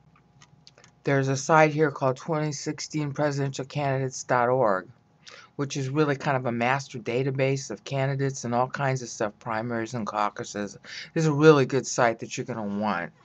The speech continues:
So I'm gonna put this in the video description.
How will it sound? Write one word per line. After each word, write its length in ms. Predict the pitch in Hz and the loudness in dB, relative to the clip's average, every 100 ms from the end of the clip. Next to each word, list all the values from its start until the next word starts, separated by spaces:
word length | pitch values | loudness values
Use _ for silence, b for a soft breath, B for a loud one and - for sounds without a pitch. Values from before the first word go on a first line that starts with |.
| B B B | B B B
So 120 | - | -2
I'm 100 | 127 | 0
gonna 140 | 135 123 | 2 2
put 240 | 160 160 | 0 -2
this 200 | 147 139 | -4 -4
in 100 | 139 | -4
the 80 | 123 | -2
video 380 | 127 131 127 113 | 0 0 0 -2
description. 800 | 113 - - 135 - 123 95 | -6 -8 -4 -6 -6 -6 -6